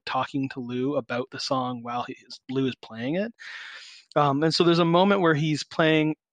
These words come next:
where Lou's doing a guitar solo, and, uh, John says, "It's not that bad a solo, you know, four times." He's talking about that it, you're gonna hear it, you know, that they're gonna count it through four times. And then he says, "It's pretty together," you know?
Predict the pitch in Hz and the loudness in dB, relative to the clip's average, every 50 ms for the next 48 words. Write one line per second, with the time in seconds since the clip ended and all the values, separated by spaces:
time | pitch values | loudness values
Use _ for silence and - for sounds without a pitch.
0 | _ _ - 156 160 160 156 160 165 160 139 131 165 151 147 139 127 135 127 - | _ _ 0 2 2 2 2 2 2 2 2 0 2 2 2 0 0 0 2 4
1 | 151 156 147 - - 147 135 135 135 131 127 - - 143 139 139 139 135 131 131 | 4 4 4 2 0 0 0 2 0 0 -2 -2 -2 -2 -2 -2 -2 -2 -4 -4
2 | 127 131 123 120 117 113 - 139 131 127 131 - - 135 123 120 120 - - - | -4 -6 -6 -6 -6 -4 -4 -2 -2 -2 -4 -6 -4 -4 -4 -4 -6 -10 -14 -18
3 | - - - - - 202 - - 254 240 - - 151 135 - 139 127 120 117 - | -18 -18 -6 -2 -2 0 2 4 2 4 4 4 2 2 2 0 -2 -2 -2 -6
4 | - - 113 110 113 117 123 151 175 - - - 160 131 123 135 151 - - 165 | -6 -8 -6 -6 -8 -8 -8 -8 -8 -8 -4 -2 -2 -2 -2 -2 -4 0 2 2
5 | 160 - - 139 123 123 131 143 170 160 - 190 156 151 - 170 156 147 147 143 | 2 2 0 -2 -4 -4 -4 -4 -2 0 2 2 2 2 2 0 0 2 2 0
6 | 139 - 147 135 - - 160 151 - - 151 139 135 139 135 131 - 147 139 135 | 0 0 -4 -4 -4 -6 -8 -8 -6 -6 -6 -4 -4 -4 -4 -4 -2 -2 -2 -2
7 | - _ _ - 151 135 123 117 117 117 - 131 120 131 135 127 127 123 123 - | -2 _ _ -10 -8 -6 -6 -8 -8 -10 -10 -12 -10 -8 -8 -8 -8 -8 -8 -6
8 | - 151 131 131 127 117 - - - 131 123 117 - - 127 120 - 135 123 123 | -4 -2 -2 -2 -4 -6 -8 -10 -12 -12 -10 -10 -10 -10 -10 -8 -8 -8 -8 -8
9 | 233 226 - - - - - - - - _ - 160 165 170 160 - 185 202 262 | -8 -10 -14 -16 -18 -16 -16 -16 -18 -8 _ 0 2 2 2 2 2 2 2 2
10 | 277 - - 226 170 139 123 110 110 101 101 101 127 160 - _ _ _ _ - | 2 2 2 2 2 0 -2 -6 -8 -10 -12 -12 -12 -14 -16 _ _ _ _ -6
11 | 143 127 123 135 | -4 -4 -4 -6